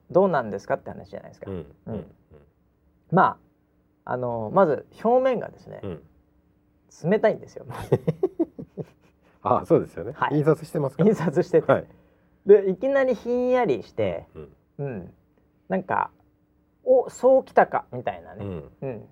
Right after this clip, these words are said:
Speaker 1: 初めて、生まれて初めて雪見大福食べた時みたいな。
Speaker 2: あー。
Speaker 1: うん。「あ、そうきたか」みたいなね。
Speaker 2: はい。
Speaker 1: 感じで、で、その後、そのキャンパスの
Speaker 2: うん。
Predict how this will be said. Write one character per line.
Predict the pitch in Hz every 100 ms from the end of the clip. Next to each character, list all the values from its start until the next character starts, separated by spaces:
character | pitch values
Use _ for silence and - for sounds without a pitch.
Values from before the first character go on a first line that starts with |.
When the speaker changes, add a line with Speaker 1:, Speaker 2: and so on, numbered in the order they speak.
| _
Speaker 1:
初 | 175 202
め | 262 247
て、 | - 117 95
生 | 147
ま | 196 233
れ |
て | 233
初 | 202 220
め | 196
て | 113
雪 | 131 147
見 | 185 185
大 | 170
福 | - -
食 | 123 113
べ |
た | -
時 | 113 90
み | 101
た | 98
い | 92
な。 |
Speaker 2:
あ | 101
ー。 | 95 90 85 82 127
Speaker 1:
う |
ん。 | 202
「あ、 | 226
そ | 247 262
う |
き | -
た | -
か」 | - -
み | 113
た | 95
い | 82
な | 92
ね。 | -
Speaker 2:
は | 98
い。 | - _ _
Speaker 1:
感 | - 226 240
じ | 220 226
で、 | 254 147 -
で、 | 254
そ | 262
の | 294 302
後、 | 302 262 185 139 - -
そ | 175
の | 185 190 180 - _
キ | -
ャ | 233
ン | 214
パ | - 156
ス | -
の | 131 117 110 -
Speaker 2:
う |
ん。 | 82